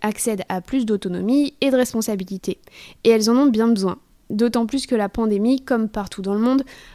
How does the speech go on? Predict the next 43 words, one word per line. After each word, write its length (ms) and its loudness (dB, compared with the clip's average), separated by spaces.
a 100 0
fait 220 -2
régresser 520 -2
leurs 240 -2
droits. 280 -8
Le 100 0
développement 380 0
du 120 0
droit 200 -2
des 100 -4
femmes 200 -4
gabonaises, 520 -2
plutôt 300 -2
bien 460 0
engagé, 640 -2
passe 400 -2
au 60 -6
second 420 -2
plan, 460 -2
alors 240 -4
même 180 0
qu'elles 160 -8
sont 140 -6
en 120 -4
première 460 -4
ligne. 300 2
Ce 160 -4
sont 200 -8
la 100 -8
majorité 520 -4
des 180 -6
infirmières, 540 -4
des 100 -8
soignantes, 360 -4
des 100 -6
bénévoles. 420 -4
Donc 160 -6
les 100 0
Gabonaises, 520 0
elles 200 -2
assurent 340 -2
les 120 -2
services 480 -4